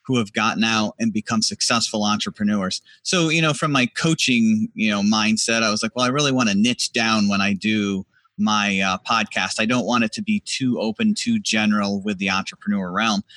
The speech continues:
So I went for the veterans, and then I went for the combat veterans. And also I decided, 'cause of the, um, people that were contacting me saying, "Hey, I'm an entrepreneur. I'm not a combat veteran,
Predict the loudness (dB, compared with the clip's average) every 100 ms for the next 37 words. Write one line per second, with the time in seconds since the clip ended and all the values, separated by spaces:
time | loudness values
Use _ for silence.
0 | -20 -10 -2 0 2 -2 -4 -8 -6 -2
1 | 0 2 2 2 0 -4 -2 0 0 0
2 | 0 -4 -6 -12 -6 -2 0 0 0 -4
3 | -4 -4 -4 -6 -10 -18 -20 _ -2 0
4 | 0 0 0 2 2 0 -4 _ _ -2
5 | 0 -2 -2 0 0 2 0 -2 -4 -2
6 | -2 -2 -2 0 -2 -4 -2 -2 0 -2
7 | -4 -10 _ -18 -8 -2 0 0 0 0
8 | 0 0 -2 0 0 0 0 0 0 0
9 | -2 -6 -20 _ _ _ _ _ 0 2
10 | 2 2 2 0 -2 0 2 2 -2 -4
11 | -4 0 2 2 0 0 0 0 0 -2
12 | -2 -2 0 -2